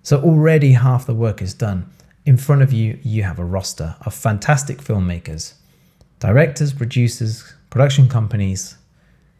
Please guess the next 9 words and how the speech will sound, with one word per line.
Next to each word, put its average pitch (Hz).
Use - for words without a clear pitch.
that 107
are 92
worth 113
contacting. -
You 127
can 107
follow 135
the 104
breadcrumbs, 175